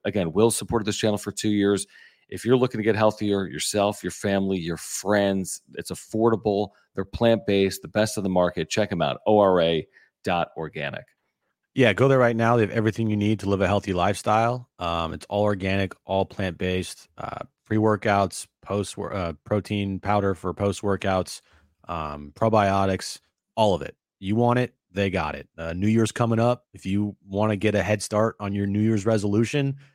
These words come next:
Speaker 2: and start, you know, having a healthier lifestyle, go to Ora right now and, uh, you check 'em out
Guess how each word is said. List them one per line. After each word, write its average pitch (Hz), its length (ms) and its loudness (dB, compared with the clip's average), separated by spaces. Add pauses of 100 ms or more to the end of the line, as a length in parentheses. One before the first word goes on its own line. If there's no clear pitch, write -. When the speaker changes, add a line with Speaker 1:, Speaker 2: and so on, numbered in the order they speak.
(140)
Speaker 2:
and 87 80 -12
start, 98 380 -2
you 98 100 -10
know, 90 320 -6 (320)
having 104 280 0
a 98 40 -2
healthier 107 300 0
lifestyle, 123 600 0 (460)
go 107 140 0
to 110 80 2
Ora 104 240 4
right 95 180 2
now 87 340 -2 (300)
and, 85 320 -6
uh, 78 360 -4 (360)
you 87 140 -12
check 104 200 -2
'em 101 80 0
out 120 220 2